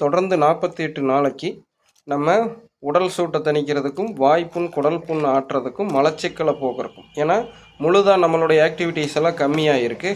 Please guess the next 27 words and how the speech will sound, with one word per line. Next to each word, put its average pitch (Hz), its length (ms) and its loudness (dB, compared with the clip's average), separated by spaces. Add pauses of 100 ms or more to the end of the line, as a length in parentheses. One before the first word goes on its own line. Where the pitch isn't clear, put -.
(160)
காரணம், 151 420 2 (400)
பவுனம்மாவை 156 640 4
கவனிக்கிறதுக்காகவும், 139 960 0
பவுனம்மா 160 540 0 (100)
அவங்களுடைய 156 540 0 (500)
உடல் 160 200 2
உபாதையிலிருந்து 151 600 2
மீள்றதுக்காகவும் 143 800 0
பெரிய 156 320 -2
அளவு 151 220 2 (140)
ஆக்டிவிட்டீஸ் 143 540 -6
செய்யாம 131 360 0
இருக்கிறனால 110 460 -8 (480)
அந்த 170 220 -2
சின்ன 165 220 -2
சின்ன 143 320 0
மலச்சிக்கல் 143 560 -2
வரும் 143 160 -2
இல்லைங்களா? 170 260 -2 (540)
நம்ம 143 240 2
எவ்வளவு 160 420 4
ஹெவியா 160 320 0
நம்ம 151 220 2
ஒர்க் 147 200 -2
பண்ணிட்டு 156 260 -2
இருந்தோம் 151 180 -4
இல்லைங்களா? 170 220 -4